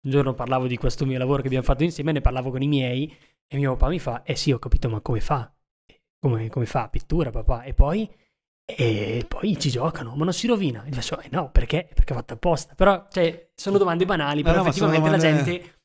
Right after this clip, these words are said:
Speaker 1: non capisce, cioè non capisce, è difficile
Speaker 2: Sì, sì,
Speaker 1: capire come questa cosa
Speaker 2: assolutamente.
Speaker 1: sia possibile.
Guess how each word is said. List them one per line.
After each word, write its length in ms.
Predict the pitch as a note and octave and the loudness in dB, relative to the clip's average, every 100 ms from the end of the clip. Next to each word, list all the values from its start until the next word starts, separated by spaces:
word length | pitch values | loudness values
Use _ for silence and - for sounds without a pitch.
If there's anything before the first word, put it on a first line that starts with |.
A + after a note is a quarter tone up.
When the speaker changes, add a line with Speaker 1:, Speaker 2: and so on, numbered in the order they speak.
| E3+ | 0
Speaker 1:
non 280 | F3 F#3+ F#3+ | 2 2 0
capisce, 500 | G3+ E3+ D3+ E3+ D#3 | -2 -2 -2 -4 0
cioè 140 | F3 | 2
non 120 | D#3+ | 2
capisce, 480 | D3+ C#3+ - C3 - | 0 -4 -4 -4 -4
è 100 | - | 0
difficile 880 | D#3 D#3 F#3+ - E3 C#3+ C#3 C#3 _ | 0 0 -2 -2 2 2 2 -4 _
Speaker 2:
Sì, 100 | F3+ | 0
sì, 140 | D3+ D3+ | 2 4
Speaker 1:
capire 280 | E3+ G3 G3+ | 4 4 2
come 260 | F3 E3+ | -2 0
questa 240 | D3+ C3+ E3+ | 0 0 2
cosa 180 | C#3+ F3 | 2 0
Speaker 2:
assolutamente. 160 | - | 2
Speaker 1:
sia 120 | B2 | -2
possibile. 800 | D#3+ E3 - - C3+ B2+ B2+ - | 0 0 0 0 -2 0 -2 -6